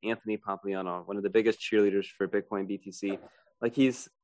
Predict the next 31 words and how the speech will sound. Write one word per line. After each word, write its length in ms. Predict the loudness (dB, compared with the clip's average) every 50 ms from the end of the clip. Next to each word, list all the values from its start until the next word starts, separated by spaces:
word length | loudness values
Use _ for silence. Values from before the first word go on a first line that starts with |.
| -4
like, 280 | 0 2 2 2 0 -6 -14
he's 340 | -8 0 2 4 4 4 6
just 240 | 4 4 4 6
even 220 | 4 4 6 4 0
said 240 | 2 2 2 2 2
in 80 | 2
his 120 | 0 2 2
own 140 | 2 4
words, 260 | 4 4 4 4 2 0
like, 220 | -2 -2 -2 -6 _ _ _ _ _ -2
"I 160 | 2 2 4
believe 180 | 6 8 8 8
the 80 | 8
network 360 | 6 6 4 4 2 0 0 0
effect 340 | -2 0 0 -2 0 -2
is 240 | -4 -4 -4 -6 -10 -12
strong 400 | -8 2 6 8 8 8 8 6
enough 260 | 4 2 0 -2 -4 _ _ _ _
for 260 | _ 2 2 2 4
us 200 | 4 0 0 0
to 160 | -2 0 0 0
eventually 460 | 0 0 -2 -2 -2 0 0 0 0
figure 340 | 0 -2 -2 -2 -2 -4 -4
something 360 | -6 -8 -8 -8 -10 -6 -4
out." 240 | -4 -4 -4 -6 _ _ _ _ _ _ 2
Like, 100 | 6 6
it's 120 | 6 8
not, 180 | 6 4 4 4
like, 200 | 4 2 4 2
a 60 | 2
real 400 | 2 4 4 4 4 2 -2